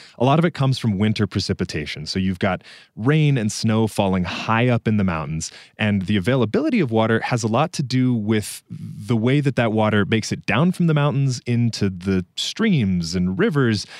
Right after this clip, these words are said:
and the places where humans kind of divert and collect it. And so to have more water, the best way to do that a lot of times is to slow it down, is to keep it up in the mountains. And so sometimes that's happening in human-made reservoirs, sometimes that's happening in naturally occurring kind of lakes and ponds,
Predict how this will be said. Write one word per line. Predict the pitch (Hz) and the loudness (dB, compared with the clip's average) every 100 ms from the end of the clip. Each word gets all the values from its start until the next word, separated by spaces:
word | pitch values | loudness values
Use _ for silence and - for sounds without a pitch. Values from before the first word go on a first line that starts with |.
| - - | -18 -2
and | 127 | -2
the | |
places | 107 139 127 110 | 2 0 0 0
where | 107 | -2
humans | 95 - 139 120 107 | -2 0 0 2 0
kind | - 101 | -2 -4
of | 87 87 | -4 -4
divert | - 98 85 110 101 - - _ _ | -2 -2 0 0 0 -2 -18 _ _
and | - 95 | -4 -2
collect | - - 117 - - | 0 0 0 -2 -8
it. | - | -8
And | 110 110 | -2 -2
so | - 127 113 | 0 2 0
to | - | 0
have | 107 117 143 | -2 0 0
more | 131 147 | 2 2
water, | 117 101 160 185 - | 4 2 0 -2 -2
the | 117 | -4
best | 95 - 160 - | -4 -4 -4 -2
way | 156 | -2
to | 139 | 0
do | 123 | 0
that | 117 160 | 0 2
a | |
lot | 156 131 | 2 0
of | 117 | 0
times | 123 123 117 | 0 0 0
is | 113 | -2
to | - | -4
slow | - - 120 | -6 0 0
it | 117 87 | 0 0
down, | 101 110 - - - | 0 0 -4 -16 -14
is | - - | -10 -4
to | 110 | -2
keep | - 160 | 0 0
it | - | -2
up | - | -2
in | 82 | -4
the | |
mountains. | - - - - - | -4 -4 -6 -8 -4
And | 110 110 | -2 0
so | - 117 110 - - - | 2 2 2 -4 -20 -2
sometimes | 147 131 123 110 | 0 2 0 0
that's | 104 | 0
happening | 101 95 92 | 0 0 0
in | 82 | 0
human-made | 87 190 175 160 151 | 0 2 4 2 2
reservoirs, | 139 117 110 110 107 - | 2 2 2 2 2 0
sometimes | - 101 95 90 | -4 -2 0 0
that's | 87 - | -2 -2
happening | 95 92 85 | -2 0 0
in | 82 85 | 0 0
naturally | 92 131 - 127 117 | 0 0 0 2 2
occurring | 110 - 110 101 101 95 | 0 -2 0 2 0 -2
kind | 104 | -4
of | 92 104 | -4 -4
lakes | 110 - | -4 -4
and | 101 | -4
ponds, | 92 107 107 101 104 | -2 0 2 2 0